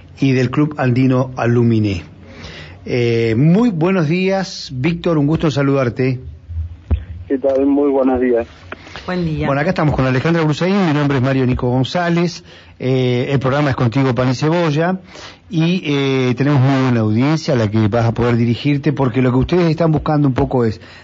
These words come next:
Speaker 1: difundir lo que les pasa, conseguir apoyo y en lo posible, el, el, digamos, el apoyo más normal es el sponsoreo, ¿verdad?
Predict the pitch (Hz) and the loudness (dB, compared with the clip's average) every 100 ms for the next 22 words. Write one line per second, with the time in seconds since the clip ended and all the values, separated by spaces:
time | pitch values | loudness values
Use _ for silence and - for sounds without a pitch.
0 | - 127 143 135 139 156 185 190 156 156 | -12 -4 -2 2 2 2 2 2 0 0
1 | - 160 135 - 143 139 - - - - | 0 -2 -2 -2 -4 -6 -16 -20 -8 -2
2 | 143 143 139 170 170 135 156 151 147 139 | 0 0 0 2 0 0 -2 0 0 0
3 | 127 110 110 135 139 135 147 139 - - | 0 -2 -2 0 0 2 0 -4 -14 -20
4 | - 117 110 104 110 113 113 104 95 95 | -8 -4 -4 -4 -4 -2 0 2 0 -2
5 | 113 107 107 117 127 120 120 120 131 120 | -4 -2 -2 0 2 2 2 2 2 2
6 | 127 147 120 107 110 104 117 127 123 104 | 2 2 2 0 0 0 0 2 2 2
7 | 101 123 | 0 0